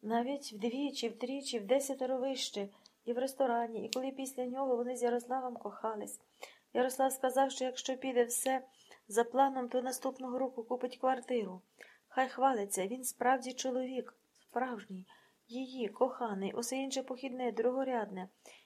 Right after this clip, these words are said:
І квартира, і обручка з діамантами. Так, додаток, доважок до щастя.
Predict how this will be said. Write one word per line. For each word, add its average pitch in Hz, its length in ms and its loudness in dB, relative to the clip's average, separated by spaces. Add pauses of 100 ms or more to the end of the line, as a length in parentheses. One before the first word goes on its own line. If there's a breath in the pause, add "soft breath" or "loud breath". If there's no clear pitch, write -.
(140 loud breath)
І 233 60 -6
квартира, 247 540 2
і 220 120 4
обручка 262 440 0
з 247 40 -2
діамантами. 214 800 2 (100)
Так, 220 300 2
додаток, 226 540 2
доважок 254 420 0
до 254 100 -2
щастя. 214 600 -2